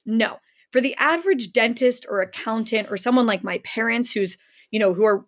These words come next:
really intelligent, but are like, "What's Substack again? What's Patreon?" We need to make it easier, I think, for the average American. So I'm really interested in sort of curating the world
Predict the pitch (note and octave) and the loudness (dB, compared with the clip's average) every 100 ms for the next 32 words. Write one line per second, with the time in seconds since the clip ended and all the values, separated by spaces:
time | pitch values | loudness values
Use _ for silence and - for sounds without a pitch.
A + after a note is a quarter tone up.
0 | _ C4 F4 C#4+ G#3+ G3+ B3+ C4 A3+ G#3 | _ 2 4 4 2 0 4 6 6 4
1 | F#3 G#3+ G#3 G3+ G3+ F#3+ - - G#3 F#3+ | 0 2 2 4 2 0 -8 -10 -6 2
2 | G3 C#4 - D#4+ E4+ - E4+ E4 C#4+ E4 | 4 4 2 2 2 2 2 2 0 2
3 | E4 G#3 G#3+ B3 C#4+ E4 F4 D#4+ E4+ D#4+ | 4 4 2 0 2 2 2 -2 0 2
4 | B3+ - - _ B3 D#4 G4 C#4+ C4+ C4 | 0 -4 -20 _ 2 4 4 4 2 2
5 | - - A#3+ C4+ B3 G#3 F#3 G3+ G3 G#3+ | -6 -6 0 0 2 2 2 0 -2 -4
6 | - G3 G3 G3+ G#3 G#3+ F3+ F#3+ G3 G#3 | -2 -2 -2 2 2 0 -4 -4 -2 -2
7 | - - - _ _ _ _ - B3+ B3 | -4 -14 -16 _ _ _ _ 2 2 4
8 | C#4+ E4+ F4+ C4 B3+ A#3+ A#3 - A#3 G#3 | 4 4 0 0 0 2 0 2 0 -2
9 | - G#3+ - A3 F#3+ - - - - C4 | -6 -6 -2 -2 -2 -6 -6 -2 2 4
10 | C#4+ C4 A#3+ A3 F#3+ F#3 G3 G3 A#3 D#4 | 4 4 4 0 0 0 2 4 4 2